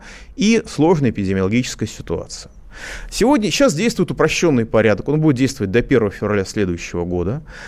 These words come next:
по которому аптеки и дистрибьюторы лекарств не должны дожидаться от поставщиков подтверждения приёмки лекарств, чтобы выпустить эти лекарства в продажу.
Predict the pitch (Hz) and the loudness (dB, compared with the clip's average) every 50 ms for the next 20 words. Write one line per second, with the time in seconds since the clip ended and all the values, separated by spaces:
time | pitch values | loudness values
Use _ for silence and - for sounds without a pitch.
0 | - - - - 107 123 147 170 - 247 226 220 202 190 - 151 - - - - | -18 -10 -6 -4 0 0 0 2 4 4 4 4 4 2 0 -2 -2 -4 -4 -2
1 | 240 240 226 - 151 120 127 135 - - 151 160 165 165 156 - 139 135 147 165 | -2 -2 -2 -2 -2 -4 -4 -4 -4 -2 -2 0 0 0 0 0 0 0 0 0
2 | - 240 240 220 - - - 139 127 131 139 151 156 208 226 175 160 120 131 143 | 2 2 2 2 2 0 0 2 4 4 4 4 4 2 2 2 2 0 2 2
3 | 170 175 170 - - 120 - - 120 127 - - - 131 - - - - - 226 | 2 2 2 2 0 -2 -2 -4 -6 -8 -6 -4 -2 -4 -4 -4 -6 -2 0 0
4 | 220 - - - - - - 117 113 107 120 151 180 185 170 151 151 - - 135 | 0 0 0 -4 -4 -2 -2 -4 -2 0 0 2 2 2 2 0 0 2 2 4
5 | 143 135 117 101 85 - - 87 82 82 - - 80 - - - - - - - | 4 4 4 2 0 -4 -8 -10 -10 -8 -8 -8 -10 -10 -12 -18 -20 -20 -20 -20
6 | - - - - - - - - - - 226 190 151 127 127 170 185 - 175 - | -20 -20 -20 -20 -20 -16 -16 -4 0 2 4 4 6 6 6 4 4 2 0 -2
7 | - 113 - 120 107 - - 101 95 - 131 135 123 - - 110 - - - 107 | -2 -4 -4 -4 -4 -4 -4 -6 -2 0 0 0 0 -2 -6 -10 -8 -4 -2 0
8 | 104 98 87 80 - - | 0 0 0 -2 -4 -10